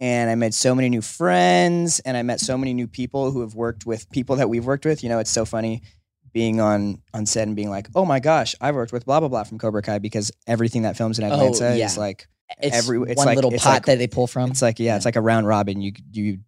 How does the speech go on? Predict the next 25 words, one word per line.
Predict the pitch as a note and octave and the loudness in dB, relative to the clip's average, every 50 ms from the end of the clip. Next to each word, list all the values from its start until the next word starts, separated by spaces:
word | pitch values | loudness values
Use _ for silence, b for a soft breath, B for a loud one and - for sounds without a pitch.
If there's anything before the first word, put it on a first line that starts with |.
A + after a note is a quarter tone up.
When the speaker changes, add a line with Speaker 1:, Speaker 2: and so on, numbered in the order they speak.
| _ - | _ -8
Speaker 1:
work | A2 G#2+ G#2 G2+ - - G#2 | -4 -2 -2 -2 -4 -6 -6
Miss | G#2+ A2 G2 - - - - _ _ - | -4 -4 -2 -2 -4 -4 -6 _ _ -8
Marvel, | A2+ A2 G#2+ G#2+ G#2 G#2 G#2 G#2 G#2 | -2 2 2 2 4 2 2 2 2
and | G2+ G2+ G2+ | 2 0 -2
then | G2+ G2+ | -2 -2
you | G2+ G2+ | -2 -2
work | G2+ G2 F#2+ - | -2 -4 -4 -2
Cobra | A#2 G#2 G2 G#2 G2 | -4 -2 -2 -2 -2
Kai, | - A2 G2+ G2+ G2+ | -2 0 0 2 2
and | G2+ G2+ G#2 | 0 0 0
then | G2 | -2
you | G2 G2+ | -2 -2
work | G2+ G2 G2 | -2 -2 -2
Stranger | - - A2 G#2 G2 G2+ F#2+ | -2 -2 -2 0 -2 -2 -4
Things, | - G#2 G2 G2 F#2+ G#2+ | -2 -2 -2 -2 -2 -4
and | G2 G2+ | -4 -2
then | G2 | -2
you | G2 F#2+ | -2 -2
work | G2 G2 - | -2 -4 -4
Blue | - G2+ F#2+ | -6 -10 -8
Beetle, | G2 G2 G2 F#2+ F#2 F#2+ | -6 -4 -2 -2 0 0
and | G2 G2 | 0 0
then | F#2+ F#2+ | 0 0
you | G2 F#2+ F#2+ | 0 0 0
work, | G2 F#2 F#2+ | 0 -2 -2